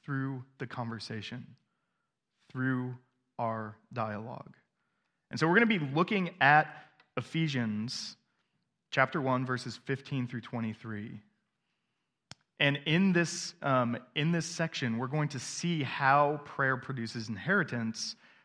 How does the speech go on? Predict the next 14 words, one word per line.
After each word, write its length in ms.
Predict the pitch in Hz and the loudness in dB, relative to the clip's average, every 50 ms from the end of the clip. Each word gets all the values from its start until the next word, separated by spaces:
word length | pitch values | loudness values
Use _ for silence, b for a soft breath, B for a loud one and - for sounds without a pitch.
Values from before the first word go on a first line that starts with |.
| b b | b b
by 140 | 151 147 | 4 4
first 360 | 139 - - 196 185 175 - - | 6 6 6 6 6 6 4 4
understanding 560 | 175 165 170 165 147 - 170 165 160 151 143 | 2 4 4 4 0 0 0 2 2 2 0
who 200 | 123 110 151 190 | 0 -2 0 2
God 200 | 170 165 156 151 | 4 6 6 6
is. 520 | 143 160 147 127 - - - - - - - _ _ _ _ _ - | 4 2 0 -2 -4 -8 -10 -10 -10 -12 -12 _ _ _ _ _ -4
We 120 | 135 139 | -4 -2
have 360 | 127 123 - 156 165 170 - - | -2 -2 0 0 0 0 0 -4
to 180 | 196 190 170 | -6 -4 -2
understand 480 | - 156 156 151 139 - 160 147 139 117 | -2 -2 -2 -4 -4 -4 -2 -2 -2 -2
who 220 | - - 170 180 | -4 -2 -2 -2
we're 220 | 175 170 180 170 160 | 0 0 0 -2 -2
praying 480 | - - - 156 156 160 160 156 139 | -2 -4 -4 -2 -2 0 0 -2 -4
to. 280 | - 120 104 104 - | -4 -6 -10 -10 -10